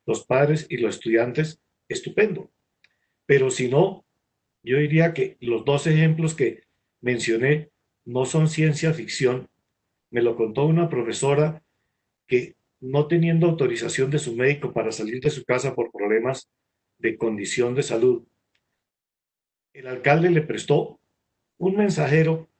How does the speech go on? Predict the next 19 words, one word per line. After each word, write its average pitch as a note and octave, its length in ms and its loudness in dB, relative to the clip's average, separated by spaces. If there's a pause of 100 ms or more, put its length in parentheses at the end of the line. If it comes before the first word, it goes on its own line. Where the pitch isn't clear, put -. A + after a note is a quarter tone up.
(200)
para B2 220 2
que B2+ 260 0
le B2 220 0
lleve C#3+ 240 4
y F3 40 4
le D3+ 120 2
traiga D3 280 2
las E3 200 2
cosas D3+ 480 -2 (420)
que B2 320 0 (360)
sus - 200 -6
estudiantes C#3+ 560 2
que C#3 100 -2
no C3 120 0
tienen D#3 280 4
internet, B2+ 560 0 (440)
eh, A#2+ 160 2
puedan C3 320 0
recibir. D3+ 460 -4